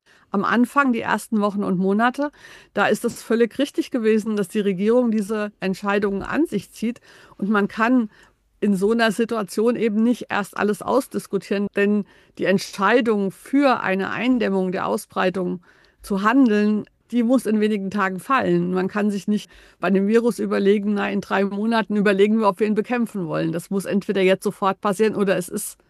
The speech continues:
nicht passiert. Aber diese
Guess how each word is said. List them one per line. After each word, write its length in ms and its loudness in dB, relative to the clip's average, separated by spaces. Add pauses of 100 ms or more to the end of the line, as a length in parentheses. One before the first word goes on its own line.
(120)
nicht 200 -4
passiert. 400 -6 (1000)
Aber 320 2 (260)
diese 440 0